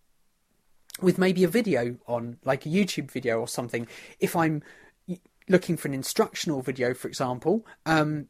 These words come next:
that's a really good reference. Save opening windows on my main computer and having to start, stop. So that's that.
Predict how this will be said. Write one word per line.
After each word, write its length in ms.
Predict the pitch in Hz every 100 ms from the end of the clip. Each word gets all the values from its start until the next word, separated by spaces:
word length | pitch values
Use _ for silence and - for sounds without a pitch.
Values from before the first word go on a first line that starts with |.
| _
that's 240 | 156 -
a 60 | 156
really 180 | 147 147
good 140 | 147
reference. 460 | 160 180 131 - -
Save 420 | - - 165 151 -
opening 640 | 156 151 147 143 147 127
windows 420 | 143 139 135 127
on 80 | 135
my 100 | 127
main 280 | 131 127 127
computer 420 | - 127 123 -
and 80 | 127
having 200 | 120 123
to 100 | -
start, 380 | - 123 117 -
stop. 380 | - 147 107 - _ _ - - - - - - - - _
So 140 | - 233
that's 360 | 277 262 -
that. 400 | - 170 262 -